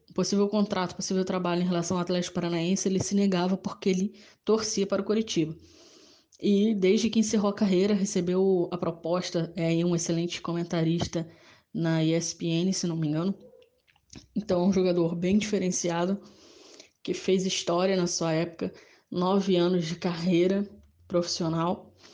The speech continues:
trezentos e noventa e dois gols, né, de um camisa dez, é uma marca muito interessante, e num período em que o Brasil tinha grandes nomes, né,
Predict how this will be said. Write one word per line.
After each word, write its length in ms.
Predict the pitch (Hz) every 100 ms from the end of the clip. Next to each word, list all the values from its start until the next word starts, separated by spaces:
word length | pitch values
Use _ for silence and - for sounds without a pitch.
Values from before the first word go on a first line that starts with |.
| - - _
trezentos 640 | 185 180 170 185 190 185
e 40 |
noventa 320 | 180 175 170 175
e 20 |
dois 240 | 170 175
gols, 540 | 165 170 185 208 - - _ _ _ -
né, 420 | 170 165 185 208 -
de 140 | 175
um 200 | 160 165
camisa 520 | 160 - 170 165 175
dez, 460 | 170 156 170 175 - - -
é 140 | 175
uma 200 | 170 170
marca 340 | 165 175 175
muito 1040 | 165 170 175 175 180 180 180 180 170 170 - - _ - - _
interessante, 760 | 175 170 175 175 170 202 208 -
e 120 | 214
num 180 | 233 247
período 840 | 262 240 208 269 262 190 180 - -
em 60 |
que 380 | 185 - 208 214 214 208
o 120 | 208
Brasil 440 | 196 196 190 208 226
tinha 360 | - 226 220
grandes 420 | 202 196 226 240
nomes, 460 | 208 196 208 170 165
né, 200 | 175 180